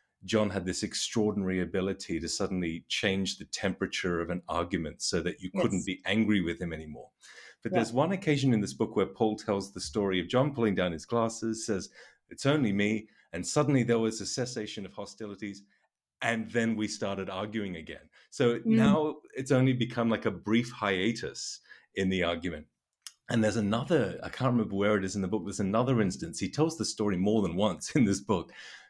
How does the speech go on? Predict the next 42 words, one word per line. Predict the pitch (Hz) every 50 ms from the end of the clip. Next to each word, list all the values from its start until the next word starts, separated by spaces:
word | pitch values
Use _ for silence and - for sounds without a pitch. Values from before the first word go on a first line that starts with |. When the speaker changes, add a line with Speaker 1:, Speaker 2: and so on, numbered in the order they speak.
| _ -
Speaker 1:
but | 110
Speaker 2:
He | 98
Speaker 1:
there's | 104 107 -
Speaker 2:
tells | - 107 110
the | 117 127
same | 123 127
Speaker 1:
another | 120 104 -
Speaker 2:
stories, | 370 381 403 403 381 - 349
like, | 330 277 - -
many | 277 277 320 370 381 403 403 392 311
of | 277 -
the | 320
same | 302 - 277 285 285 -
stories, | - 277 277 285 285 - - -
Speaker 1:
<laughs> | - -
Speaker 2:
many | 262 294 311 - 370 330 294
about | 311 294 302 269 240 220
John | 202 254 262 277 294 277
and | 277 285 247
the | 226
breakup. | 196 240 262 285 277 - -
Do | - 302
you | 359
know | 403 453 453 453 370 277
how | - 339
many | 269 339 349 -
times | - 262 240 214 233 269
he | 247 226
talks | 196 240 233 - -
about | 254 - - 202
the | -
breakup | - 233 233 214 - 381 - 359
in | - 339
this | 294 - -
book? | 285 302 - 622 - _ - - - - - - - -
Speaker 1:
I | 123 127
Speaker 2:
In | 277 285
Speaker 1:
know, | - 120 120 - -
I | -
Speaker 2:
different | 233 240 - - -
Speaker 1:
know. | -
Speaker 2:
ways. | - -